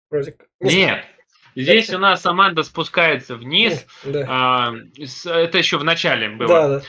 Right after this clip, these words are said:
Speaker 2: Она, вот, э, она спустилась вниз, ещё когда все были живы. Подошла к, э, главной, сняла с неё пиджачок
Speaker 1: Мгм.
Speaker 2: и забрала
Speaker 1: Да.
Speaker 2: у неё мобильник.
Speaker 1: А,
Speaker 2: Но не
Speaker 1: ну да.
Speaker 2: забрала, а положила его в, на тачку в центре.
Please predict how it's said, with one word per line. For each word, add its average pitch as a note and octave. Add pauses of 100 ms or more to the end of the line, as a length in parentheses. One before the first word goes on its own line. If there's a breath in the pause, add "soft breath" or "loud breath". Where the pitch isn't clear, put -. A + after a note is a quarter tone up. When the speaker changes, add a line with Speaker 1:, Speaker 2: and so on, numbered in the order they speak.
(220 loud breath)
Speaker 2:
Она, C#3
вот, C#3
э, C3+
она B2+
спустилась D#3
вниз, F#3+
ещё D#3
когда C#3
все C#3
были C#3
живы. B2+ (280 loud breath)
Подошла E3
к, -
э, C#3+
главной, D3 (240 soft breath)
сняла D#3+
с -
неё C3+
пиджачок F3
Speaker 1:
Мгм. D#3+
Speaker 2:
и -
забрала C#3
Speaker 1:
Да. A3+
Speaker 2:
у G#3
неё D#3+
мобильник. C#3+
Speaker 1:
А, G#3 (120)
Speaker 2:
Но E3
не E3+
Speaker 1:
ну F3
да. E3
Speaker 2:
забрала, D#3
а C3
положила C#3+
его B2+
в, C#3
на C#3+ (220 loud breath)
тачку F#3+
в -
центре. C3+